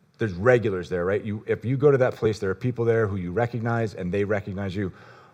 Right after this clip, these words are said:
But at the same time, there's also, like, this steady influx of, of new people. And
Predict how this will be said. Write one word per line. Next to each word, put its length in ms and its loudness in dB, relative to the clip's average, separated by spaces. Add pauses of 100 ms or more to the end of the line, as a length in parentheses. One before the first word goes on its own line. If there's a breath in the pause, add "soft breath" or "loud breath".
(120 loud breath)
But 120 4
at 80 0
the 80 -6
same 300 0
time, 360 -2 (200 loud breath)
there's 160 -4
also, 260 0
like, 160 -2
this 120 -8
steady 360 2
influx 680 -4 (260 soft breath)
of, 380 -4 (120)
of 180 -2
new 260 -2
people. 500 -8 (880 soft breath)
And 240 0